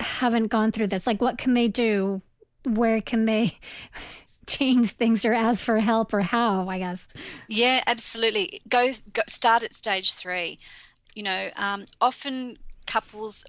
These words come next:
Speaker 2: and parents are struggling because they haven't adjusted their expectations. You know, they may still be having expectations that are too high or t-, you know, aren't in line with, um, what their partner's capable of or what the situation, you know, i-,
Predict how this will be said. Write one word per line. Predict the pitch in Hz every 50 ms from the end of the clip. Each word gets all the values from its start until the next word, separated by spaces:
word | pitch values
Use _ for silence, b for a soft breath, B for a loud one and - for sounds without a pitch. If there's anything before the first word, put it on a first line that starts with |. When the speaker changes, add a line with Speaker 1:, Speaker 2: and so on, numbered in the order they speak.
| - - _ _ _ _ - 202
Speaker 2:
and | 190 190 190
parents | - - 214 190 - -
are | 196
struggling | - - - 233 240 233 220 202 185 190
because | - 226 - - 240 -
they | - 214
haven't | 208 - - 214 208 233 214
adjusted | 247 - - 233 - - - 220 196 - _
their | - 190 - -
expectations. | - - - - 196 - - - - 170 170 - - - - - - B B B B B
You | 220
know, | 214 202
they | 208 202 208
may | 208 214 214 214
still | - - - - 226 233
be | 208 - 208 185 190 190
having | 190 196 220 202 202 202 190 190 185 185 B B B B B B B -
expectations | 220 - - - - - - - 214 196 - - 202 190 -
that | 202 190
are | 190
too | - - - - 262 262 233
high | 202 - 214 196 196 196 196 196 196
or | 196 - 190 180
t-, | - - - - -
you | 220 202 202
know, | 185 -
aren't | 180 202 202 202
in | - 196
line | 196 196 190 190 190 190 190 185
with, | 185 180 - - - B B B B B B B -
um, | - 190 185 185 180 185 185 180 180 196 - - -
what | 196 196 - -
their | - 180
partner's | - - - 190 160 170 185 -
capable | - - - 262 262 269 - 254 - - 277 277 269
of | 262 262 254 254 254 247 226 -
or | - 190 185 180 175
what | 190 180 -
the | 185
situation, | - - 185 - - - 196 190 180 180 - - 180 185 180 185 185 - B B B B B
you | 214
know, | 202 180
i-, | 170 175 -